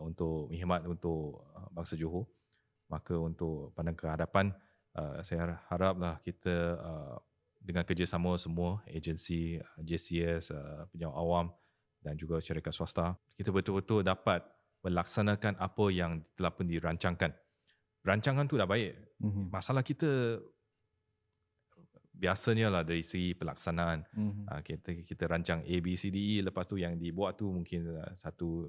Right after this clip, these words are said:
Speaker 1: peringkat tak, tak sampai apa yang kita nak, nak capai itu.
Speaker 2: Mhm.
Speaker 1: So, untuk, ah, pandangan harapan saya, ah, kita akan teruskan,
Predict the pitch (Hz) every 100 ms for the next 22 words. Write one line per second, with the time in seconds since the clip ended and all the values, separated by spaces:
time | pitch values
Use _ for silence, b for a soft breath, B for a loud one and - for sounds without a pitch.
0 | - 73 73 - 85 - _ _ 87 -
1 | 85 82 87 90 95 87 87 - b b
2 | - 87 98 85 82 - 87 80 82 -
3 | - 80 - 82 - 87 85 85 78 b
4 | b 110 107 87 80 80 87 87 90 87
5 | 85 - 87 78 80 85 - _ _ _
6 | _ - 82 87 80 - 101 92 85 85
7 | 85 85 90 - _ _ - - - 90
8 | 90 85 85 82 90 90 - 92